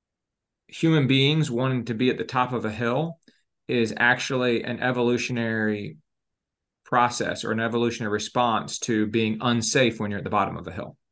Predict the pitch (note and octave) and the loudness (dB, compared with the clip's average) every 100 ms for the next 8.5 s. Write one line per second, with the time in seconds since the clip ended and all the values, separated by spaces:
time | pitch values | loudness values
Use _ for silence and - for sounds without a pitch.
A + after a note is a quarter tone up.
0 | _ _ - G2+ G2+ A#2 - - - - | _ _ -6 -2 0 -2 -8 -20 -20 -6
1 | A2+ G#2+ G#2 - B2 A#2+ A2+ A#2+ A2+ B2 | 0 2 0 -2 0 2 2 2 4 6
2 | C#3 B2 B2+ A2+ F2+ A#2+ B2+ C3 A2+ E2 | 6 4 4 4 4 0 0 0 -2 -4
3 | - A2 G#2+ G#2 - A#2+ A2 A2+ G#2+ A#2 | -2 -2 -2 -8 -4 -4 -2 -2 -2 2
4 | B2+ A#2 A2 G#2+ G2+ G#2+ G2 G#2 - - | 4 6 4 2 0 -2 0 0 -2 -8
5 | _ - A#2 B2+ B2+ - D3+ C#3+ D3 - | _ -6 -4 -2 -2 -2 0 2 0 4
6 | F#3 - C3 C3 A2 B2 A#2 A#2+ A#2 - | 4 4 2 2 2 2 2 2 0 -2
7 | A#2 A#2 G#2 - B2 G#2+ A2 A2 A2 - | -2 0 -2 -2 -4 0 0 0 -2 -10
8 | G2+ - F#2+ - B2 | -10 -6 -6 -8 -14